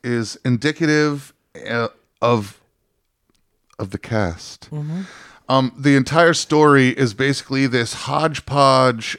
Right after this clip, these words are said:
Speaker 1: of crazy fuckers that get together and decide to do something decent and be good, and just this eclectic group of, of criminals that get together.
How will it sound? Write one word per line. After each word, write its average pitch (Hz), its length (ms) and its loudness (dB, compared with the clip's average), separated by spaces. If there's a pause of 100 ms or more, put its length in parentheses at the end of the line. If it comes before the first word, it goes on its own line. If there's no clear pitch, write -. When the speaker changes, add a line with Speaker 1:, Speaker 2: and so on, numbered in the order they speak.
Speaker 1:
of 113 300 0
crazy 147 360 4
fuckers 117 800 0
that 113 220 2
get 123 200 -2
together 120 540 2
and 113 200 -2
decide 117 600 -2
to 110 140 -12 (240)
do 131 140 4
something 123 500 0
decent 123 540 -6
and 110 160 -4
be 113 120 -4
good, 110 520 0 (580)
and 113 560 0
just - 380 -2 (100)
this 117 400 -2
eclectic 139 640 -2
group 131 340 -2
of, 104 260 -6 (180)
of 104 440 -4
criminals 123 840 0 (720)
that 117 400 0
get 113 200 -2
together. 104 440 -2